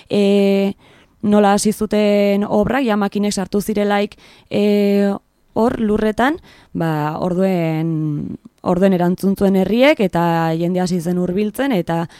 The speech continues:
makinen aintzinean beren gorputzek paratzen, eta beti ere, e, modu baketsu batean, e, erraten ez ginula onartuko gure lurrek xietzia, eta proiektu honen kontra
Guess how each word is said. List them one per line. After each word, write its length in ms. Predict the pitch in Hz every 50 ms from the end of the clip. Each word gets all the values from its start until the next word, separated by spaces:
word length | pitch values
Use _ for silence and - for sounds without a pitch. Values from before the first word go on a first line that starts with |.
| - - -
makinen 480 | 175 180 180 - - 180 185 175 175 175
aintzinean 800 | 170 175 180 - - 175 175 170 175 175 175 170 175 170 175 - - - - _ -
beren 320 | - 185 180 180 180 180
gorputzek 480 | 185 180 - - - 190 - 196 190 -
paratzen, 480 | - 180 175 180 190 - - 277 302
eta 400 | 285 202 175 - 160 160 160 160 165 160
beti 240 | 170 170 - 180 180
ere, 220 | 175 185 185 180 - - - - - - -
e, 400 | 185 175 170 160 160 156 156 160
modu 840 | 165 170 170 180 180 180 175 175 175 175 175 170 170 175 170 180 185 - - 185 175 170 175 165
baketsu 400 | 165 - - 185 - - 196 190 175
batean, 320 | 180 180 - 226 240 285 339 - - - - - _
e, 480 | - 175 165 160 156 151 147 151 147 143 147 147 147 139 _ _ _ -
erraten 480 | 180 175 170 170 165 - 226 226 208
ez 80 | 175 165 - 185
ginula 320 | 185 190 202 202 196 175 170 170
onartuko 480 | 175 175 175 175 - - 170 - 175 175 175 175 175 175 175 175 175 175 180
gure 240 | 175 185 180 180 185
lurrek 300 | 185 185 180 - 196 -
xietzia, 640 | - - 208 202 196 202 - - - 247 262 302 320 - - - - - - - - _ _
eta 520 | - 180 175 - - 160 160 165 165 165 -
proiektu 480 | - - 180 180 175 175 - 208 202
honen 560 | 196 180 175 170 165 165 165 170 170 170 180 170 -
kontra 720 | - 180 180 175 - 180 175 175 170 170 170 165 170 175